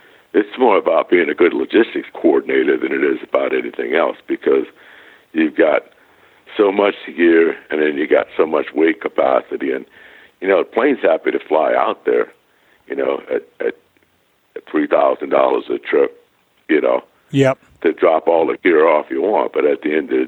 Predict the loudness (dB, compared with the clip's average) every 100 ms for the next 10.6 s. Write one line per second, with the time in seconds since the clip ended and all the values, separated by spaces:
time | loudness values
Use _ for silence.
0 | 0 2 2 0 -4 -4 -2 -4 -2 -2
1 | 0 -2 -2 0 2 0 -4 -6 -4 -6
2 | -10 -8 -8 -6 -4 -4 -4 -6 -2 -2
3 | -2 -10 -20 -20 -20 -20 _ -8 -6 -6
4 | -2 -4 -4 _ -6 -2 -2 -2 -2 -4
5 | -4 -4 0 2 4 2 0 -2 -2 0
6 | 0 2 0 -4 -2 0 0 0 2 2
7 | 0 -2 -2 -2 -2 -4 -10 _ -16 -16
8 | -10 -2 0 2 0 -2 -2 -2 -4 -2
9 | -2 0 0 2 0 -2 -12 -20 -20 -20
10 | -20 _ -6 -4 -6